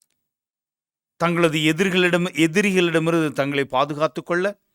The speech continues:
அந்த மக்கள் தங்களுக்கென்று உருவாக்கிய அந்த கோட்டை அது.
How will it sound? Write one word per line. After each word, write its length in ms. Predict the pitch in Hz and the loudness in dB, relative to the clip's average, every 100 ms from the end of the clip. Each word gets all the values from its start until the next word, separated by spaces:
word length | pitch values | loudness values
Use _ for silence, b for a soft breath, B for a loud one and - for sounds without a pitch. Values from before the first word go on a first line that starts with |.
| _ _ _ _ _ - B | _ _ _ _ _ -20 B
அந்த 220 | 190 202 | 2 4
மக்கள் 600 | 202 208 233 175 135 - b b | 2 2 2 2 2 -6 b b
தங்களுக்கென்று 1200 | - 185 208 254 254 247 240 233 226 160 143 147 _ _ _ _ | -2 2 6 6 6 2 -2 0 0 0 -4 -8 _ _ _ _
உருவாக்கிய 880 | 135 156 175 165 170 147 135 131 - | -6 -2 0 0 0 -2 -2 -2 -6
அந்த 200 | 120 120 | -8 -8
கோட்டை 380 | 113 143 127 120 | -6 -6 -6 -10
அது. 180 | 101 | -10